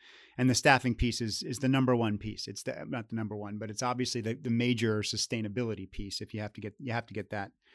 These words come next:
that right. Um, so, t-, um,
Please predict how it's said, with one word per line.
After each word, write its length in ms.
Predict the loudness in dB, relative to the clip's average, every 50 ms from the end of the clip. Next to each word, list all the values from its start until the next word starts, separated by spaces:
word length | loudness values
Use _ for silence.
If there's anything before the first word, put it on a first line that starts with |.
| -20 -20 -20 -20 -20 -20 -20 -20 _ _ _ -2
that 240 | 0 0 0 0 -2
right. 460 | -4 -2 -2 -2 -2 -4 -6 -10 -14 -16 _ _ _ _ 2
Um, 460 | 6 6 8 8 6 6 4 0 -2 -6 -12 -12 0 4
so, 160 | 6 6 6
t-, 280 | 6 2 -4 -2 0
um, 380 | 4 6 6 6 6 4 0